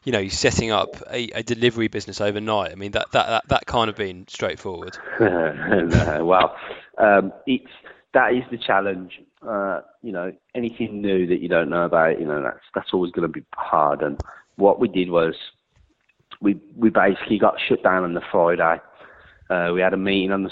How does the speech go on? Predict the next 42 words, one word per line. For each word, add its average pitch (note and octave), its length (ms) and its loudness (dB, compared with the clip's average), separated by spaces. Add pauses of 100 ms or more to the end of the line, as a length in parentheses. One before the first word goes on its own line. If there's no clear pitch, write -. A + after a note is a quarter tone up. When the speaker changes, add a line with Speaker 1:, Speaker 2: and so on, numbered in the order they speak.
Speaker 2:
Sunday E2+ 340 -2
about E2 440 0
what E2 180 -4
we E2 80 -2
were E2+ 80 -2
gonna E2 200 -2
do, D#2 420 -2 (240)
had E2+ 280 2
batted - 320 -2
out E2+ 160 4
a - 120 -8
few E2+ 260 0
ideas. D#2 440 -2 (1500)
Um, F2 340 2
and F2 140 -2
then F#2 120 2
we F#2 100 -2 (100)
settled F#2 280 4
on F2 200 2
the E2 240 0
hampers F2+ 540 -2
late E2 260 2
on D#2+ 160 0
a D#2 140 -6
Sunday, E2+ 220 -2
on E2 240 0
the - 140 -20
Sunday D#2 320 -2
night, D#2+ 220 -4 (120)
saying D#2+ 240 -6
that E2+ 140 -8
it - 80 -10
was - 160 -16
a - 240 -10
great F2 180 4
idea. D2+ 420 0 (520)
Um, E2+ 220 2 (140)
ju-, G#2 160 0
we'll F#2+ 140 -4
do F#2+ 120 2
that E2+ 140 4
f-, - 220 -14